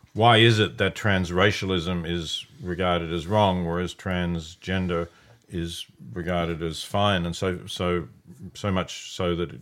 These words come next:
it shouldn't even be questioned. <clears throat> Um, and that article itself was then attacked. It was published in a feminist journal called Hypatia, um, uh, and about eight hundred academics, um, signed a letter calling it, uh,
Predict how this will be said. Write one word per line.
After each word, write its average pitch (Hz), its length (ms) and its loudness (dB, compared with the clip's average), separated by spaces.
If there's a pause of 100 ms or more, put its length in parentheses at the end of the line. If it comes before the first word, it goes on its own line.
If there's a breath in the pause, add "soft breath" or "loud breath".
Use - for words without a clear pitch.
it 87 80 -16
shouldn't 87 260 -6
even 87 180 -6
be 85 100 -6
questioned. - 460 -4
<clears throat> - 60 -20 (360 loud breath)
Um, 92 320 0 (360 soft breath)
and 104 240 4
that 113 160 8
article 104 400 4
itself 117 380 2
was 92 120 -2
then 95 140 0
attacked. 90 280 -4
It 95 80 -10
was 90 120 -4
published 110 420 -2
in 110 220 -2
a 90 100 -2
feminist 92 600 -4
journal 101 320 -2
called 87 260 -8
Hypatia, 101 560 -8 (420 loud breath)
um, 90 320 -2 (280 loud breath)
uh, 92 260 -2 (140)
and 104 120 -4
about 98 200 0 (100)
eight 117 180 2
hundred 107 300 0
academics, 95 840 -4
um, 85 640 -8
signed 92 440 -2
a 87 40 -2
letter 92 340 -4 (380 loud breath)
calling 98 340 2
it, 85 200 -6 (360)
uh, 87 420 -6